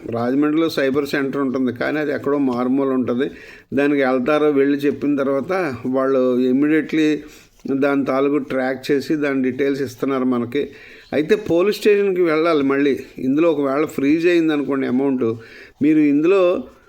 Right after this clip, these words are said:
మరి రాజమండ్రిలో విషయం చెప్తా. రాజమండ్రిలో ఏంటంటే సైబర్ నేరానికి ఎఫ్ఐఆర్ వేసే ఇది లేదు,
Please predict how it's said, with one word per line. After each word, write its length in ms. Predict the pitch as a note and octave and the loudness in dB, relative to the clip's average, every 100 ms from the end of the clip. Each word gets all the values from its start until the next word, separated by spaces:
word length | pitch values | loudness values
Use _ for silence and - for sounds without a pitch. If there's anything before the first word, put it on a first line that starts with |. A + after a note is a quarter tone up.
| - | -6
మరి 200 | C3 C#3 | -2 0
రాజమండ్రిలో 640 | C3+ B2+ D3+ E3+ F3+ F3 F#3 F3 E3+ C#3+ D3+ D3+ | 0 0 2 2 2 2 2 4 2 -2 -2 -2
విషయం 340 | D3+ F3 E3 | 0 0 2
చెప్తా. 360 | D3 B2 D3 C3 | 2 0 -2 0
రాజమండ్రిలో 680 | B2+ C#3+ D#3+ E3 D#3+ E3 | 0 0 2 0 2 2
ఏంటంటే 640 | D#3 D3+ D3 D3 G3+ D#3+ - | 2 0 -2 -2 0 0 -2
సైబర్ 480 | - C3 C#3 F3+ F3 | -2 -2 0 0 0
నేరానికి 480 | E3+ D#3+ D#3+ D#3 F3 | 0 0 0 0 0
ఎఫ్ఐఆర్ 460 | D3 - D3+ D#3+ | -2 -2 0 2
వేసే 300 | D3+ D3 - | 2 2 0
ఇది 360 | D3+ B2+ C3+ C#3 | -2 0 -2 2
లేదు, 340 | C3 A#2+ A2 | 2 2 0